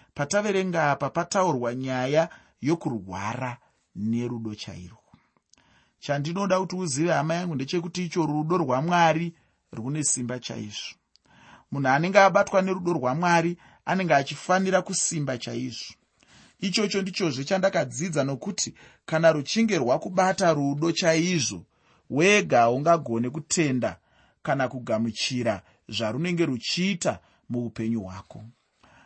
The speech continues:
Kunyange nerudo rwatinodanana narwo isu vanhu, unonzwa munhu achitaurira uya waanenge achida kuti anorwara norudo. Apa munhu anenge aputirwa chaizvo nerudo rwacho.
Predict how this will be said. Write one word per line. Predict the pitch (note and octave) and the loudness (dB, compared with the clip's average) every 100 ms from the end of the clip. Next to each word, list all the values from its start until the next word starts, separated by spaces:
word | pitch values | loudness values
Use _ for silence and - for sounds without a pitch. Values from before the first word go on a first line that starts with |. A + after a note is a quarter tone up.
| - | -6
Kunyange | F#3 G3+ G#3+ A3 G#3 | 0 4 6 6 4
nerudo | G3 G3 G3 F3+ | 0 0 0 0
rwatinodanana | F3 B2+ E3 F#3 E3 E3 E3 E3+ | 2 0 0 0 4 4 4 0
narwo | D#3 C#3 A2+ C3 | 2 0 0 -6
isu | - E3 D#3+ | -4 -2 0
vanhu, | D#3 D#3 C3 - - - _ | 4 4 2 -4 -10 -20 _
unonzwa | E3 G3 E3+ D3 | -2 0 0 0
munhu | E3 G3 D#3 | 2 2 2
achitaurira | B2+ C3+ D3+ F#3+ F3+ D#3+ | 0 -4 -2 -2 0 2
uya | E3 F#3+ F#3 | 4 4 4
waanenge | E3+ E3 E3 D#3+ | 4 2 0 4
achida | E3 D3+ D#3 D#3 | 4 2 0 -2
kuti | D3+ - - | -2 -8 0
anorwara | G3 G3+ D#3+ A#2+ A2+ B2 C3+ D3+ C#3 _ _ _ - | 2 2 0 0 0 0 -2 -2 -4 _ _ _ -4
norudo. | A#2+ B2 A#2+ G#2+ G2+ A2 - _ - - | -2 0 -2 -4 -8 -10 -16 _ -18 -6
Apa | C3 D3 | 0 2
munhu | C#3 A#2+ | 2 0
anenge | C#3+ E3+ D#3 | 0 2 6
aputirwa | D#3 D#3 D#3+ - E3 B2 | 6 4 -6 -4 -4 -4
chaizvo | A2+ C3 D3+ F#3+ B2+ A#2 | -2 0 0 0 -2 -2
nerudo | C3 C#3+ B2+ | -2 -4 -6
rwacho. | G2 F2 G2 - | -6 -10 -12 -16